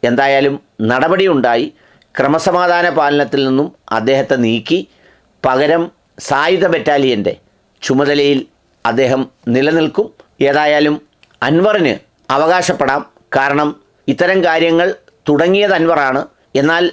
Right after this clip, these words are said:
സ്പെസിഫിക്കായി ഈ വിഷയം ഉന്നയിച്ചുകൊണ്ട് ആദ്യം രംഗത്ത് വരുന്നത് പ്രതിപക്ഷ നേതാവാണ്. പിന്നെ അത് കഴിഞ്ഞ് ഈ പറഞ്ഞ സി പി ഐ വലിയ പ്രതിസന്ധി നേരിട്ടു. അവർക്ക് ആശ്വാസമായി.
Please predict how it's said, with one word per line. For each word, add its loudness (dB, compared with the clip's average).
സ്പെസിഫിക്കായി 0
ഈ 4
വിഷയം 0
ഉന്നയിച്ചുകൊണ്ട് 0
ആദ്യം 0
രംഗത്ത് 0
വരുന്നത് 0
പ്രതിപക്ഷ 0
നേതാവാണ്. 0
പിന്നെ 0
അത് 2
കഴിഞ്ഞ് 0
ഈ 4
പറഞ്ഞ 0
സി 0
പി 2
ഐ -2
വലിയ 2
പ്രതിസന്ധി 0
നേരിട്ടു. 0
അവർക്ക് 0
ആശ്വാസമായി. -2